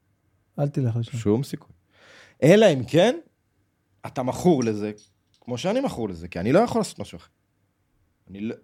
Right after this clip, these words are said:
Speaker 2: אני לא מסוגל, כאילו, לעשות מה, אני, אני מאוהב בזה, כאילו.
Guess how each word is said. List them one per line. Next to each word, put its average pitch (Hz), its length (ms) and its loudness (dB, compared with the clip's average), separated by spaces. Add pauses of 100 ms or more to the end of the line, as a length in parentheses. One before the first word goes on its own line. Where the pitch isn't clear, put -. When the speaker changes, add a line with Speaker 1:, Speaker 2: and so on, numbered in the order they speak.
(120)
Speaker 2:
אני 92 160 -12
לא 120 200 0
מסוגל, 156 600 -2
כאילו, 110 220 -8
לעשות 92 240 -12
מה, 95 120 -12
אני, 92 200 -12
אני 98 160 -8
מאוהב 101 380 4
בזה, 123 280 2
כאילו. - 240 -18